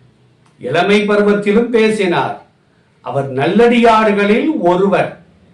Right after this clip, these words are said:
பல நல்லடியார்களில் அவர் ஒருவர் என்று அல்லாஹ் இந்த வசனத்தின் மூலமாக சொல்லி காட்டுகின்றார்.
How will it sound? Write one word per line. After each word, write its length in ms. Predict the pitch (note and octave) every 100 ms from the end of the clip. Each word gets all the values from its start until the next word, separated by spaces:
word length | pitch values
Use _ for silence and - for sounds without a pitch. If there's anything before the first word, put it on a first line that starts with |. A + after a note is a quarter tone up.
| _ _ _ -
பல 280 | C3+ E3+
நல்லடியார்களில் 960 | G#3 F#3 G3 A#3+ A#3+ A3+ G#3+ F#3+ F#3 A3+
அவர் 320 | C#4 - A3+
ஒருவர் 500 | G3+ D3 - G2+ - - - - - -
என்று 240 | F3 G3+
அல்லாஹ் 720 | D3 E3 - - C#3 B2 A2 - - -
இந்த 220 | D#3 F#3 E3+
வசனத்தின் 580 | D#3+ A3 A#3 G3+ G3+
மூலமாக 500 | E3 D#3 C#3+ C3 C3
சொல்லி 280 | F#3 E3 C#3
காட்டுகின்றார். 760 | B2 A#2+ G#2+ G2+ F#2+ D#2+ -